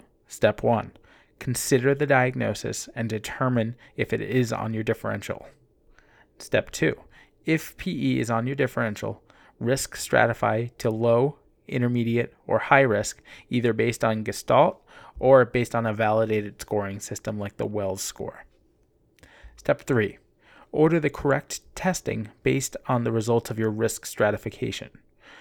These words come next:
High risk goes directly to C T angiography. Intermediate risk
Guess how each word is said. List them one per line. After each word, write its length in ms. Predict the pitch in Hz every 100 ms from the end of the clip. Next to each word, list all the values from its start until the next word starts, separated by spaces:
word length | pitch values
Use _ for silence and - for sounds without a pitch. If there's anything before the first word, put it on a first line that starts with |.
| - -
High 200 | - 123
risk 460 | 127 151 - - - _ _ _
goes 200 | 117 110
directly 680 | - 107 117 - 135 135 131 -
to 100 | 117
C 180 | 123
T 160 | 113 120
angiography. 760 | 110 110 120 104 101 - 110 - _ _ _ - - -
Intermediate 580 | - 117 117 127 151 131
risk 320 | 117 117 -